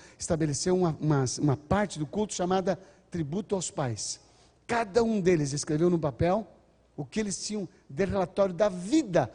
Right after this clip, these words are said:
até aquele ponto, como viram os pais. <gasps> Que dureza isso, hein? Imagine esse raio-x da sua vida. Vinte e cinco anos de casado, a filharada, tudo ali. E cada um deles escreveu sem falar com o outro.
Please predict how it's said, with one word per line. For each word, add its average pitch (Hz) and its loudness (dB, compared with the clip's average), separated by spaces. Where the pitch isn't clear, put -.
até 160 -2
aquele 180 -2
ponto, 185 -4
como 202 -4
viram 170 0
os 165 -4
pais. - -10
<gasps> 240 -8
Que - -8
dureza 139 2
isso, 131 -2
hein? 156 0
Imagine 147 2
esse 202 -2
raio-x 180 0
da 151 2
sua 156 2
vida. 151 4
Vinte 190 2
e - -6
cinco 202 -2
anos 185 4
de 156 -4
casado, 160 2
a - 4
filharada, 160 2
tudo 175 -4
ali. 135 0
E 127 -6
cada 202 0
um 196 0
deles 175 2
escreveu 160 0
sem 170 0
falar 160 -2
com 165 -2
o 147 4
outro. 123 0